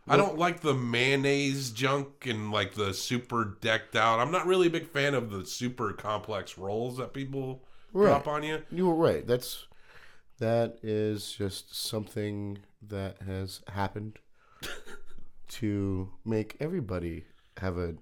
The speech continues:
Speaker 2: dining experience. Some people need a whole fucking deep fried log.
Speaker 1: Yeah.
Speaker 2: You know, when you, when, when you actually think about rolling up a log of rice and seaweed and shit and
Speaker 1: Yeah.
Speaker 2: deep frying it, I mean,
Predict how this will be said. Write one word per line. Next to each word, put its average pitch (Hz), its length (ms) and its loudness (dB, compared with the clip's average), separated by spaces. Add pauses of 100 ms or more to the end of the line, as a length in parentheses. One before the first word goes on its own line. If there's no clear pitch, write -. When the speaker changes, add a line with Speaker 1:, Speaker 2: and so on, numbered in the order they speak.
(800)
Speaker 2:
dining 113 400 8
experience. 90 640 0
Some 143 180 4
people 156 340 2
need 156 240 4
a 143 80 6
whole 139 540 2
fucking 131 600 -2
deep 139 260 0
fried 123 500 2
log. 113 560 6 (300)
Speaker 1:
Yeah. 147 320 -2 (260)
Speaker 2:
You 117 140 4
know, 101 480 4
when 117 100 2
you, 139 180 4
when, 120 360 4
when 135 160 4
you 240 120 2
actually 170 220 0
think 127 220 -4
about 107 420 0 (340)
rolling 117 360 2
up 131 160 0
a 107 40 0
log 101 380 4
of 78 140 -2
rice 92 340 0
and 80 140 -6
seaweed 117 640 -2 (680)
and 120 80 -4
shit 131 440 -2
and 92 120 -2
Speaker 1:
Yeah. 95 140 0
Speaker 2:
deep 113 240 0
frying 143 400 2
it, 160 260 -2 (640)
I 127 80 6
mean, 127 320 6